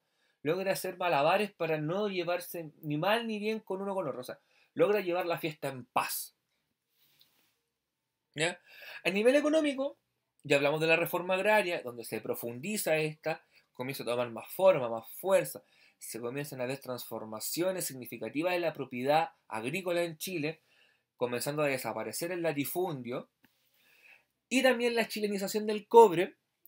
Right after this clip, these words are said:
que mediante la vía legal, es decir, la compra de acciones a empresas extranjeras,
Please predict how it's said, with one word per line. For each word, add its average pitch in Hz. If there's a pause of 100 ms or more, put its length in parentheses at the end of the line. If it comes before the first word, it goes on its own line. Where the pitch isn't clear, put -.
(140)
que 131
mediante 131
la 113
vía 113
legal, 135
es 120
decir, 113
la 107
compra 226
de 165
acciones 160
a 113
empresas 202
extranjeras, 220